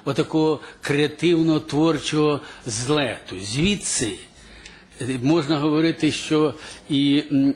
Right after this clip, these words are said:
е, сама по собі особистість розквітає. Розквітає вона чому? Тому що її початком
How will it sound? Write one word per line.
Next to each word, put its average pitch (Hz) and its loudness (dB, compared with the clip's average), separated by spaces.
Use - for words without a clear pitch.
е, 131 2
сама 151 0
по 143 -4
собі 143 2
особистість 147 -2
розквітає. 143 -2
Розквітає 156 0
вона 175 2
чому? 156 0
Тому 156 2
що 165 0
її 160 2
початком 156 -2